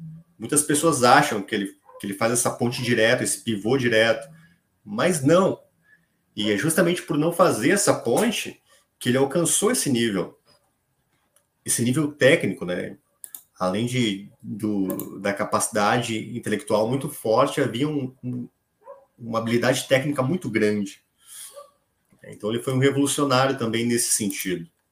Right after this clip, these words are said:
Mas o que, o que eu quero dizer, então, é que ele sai de Moçambique e vai pra Europa. Se eu não me engano, é, é primeiramente em Paris até que ele fica, né? Que era, enfim, o centro cultural da época, né?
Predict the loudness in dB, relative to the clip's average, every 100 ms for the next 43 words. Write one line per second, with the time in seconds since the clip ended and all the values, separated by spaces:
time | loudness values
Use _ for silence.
0 | _ _ _ _ _ _ _ _ _ -20
1 | -20 -20 -20 -20 -20 -8 0 2 2 0
2 | -2 -2 0 0 0 0 0 2 4 4
3 | 4 2 4 6 6 4 4 4 4 4
4 | 2 4 4 4 4 0 0 2 4 4
5 | 4 4 6 6 6 2 -10 _ _ _
6 | _ -20 -20 -20 -16 -4 0 2 2 2
7 | 2 2 4 2 0 0 -2 -2 -12 _
8 | -4 -2 -2 -4 _ 0 2 4 4 2
9 | 0 -2 2 4 4 2 0 0 -2 -2
10 | -4 -6 -6 -8 -8 -12 -16 -10 -4 -2
11 | -2 -4 -6 -6 -4 -6 -6 -6 -6 -4
12 | 0 0 0 0 -2 -6 -14 -20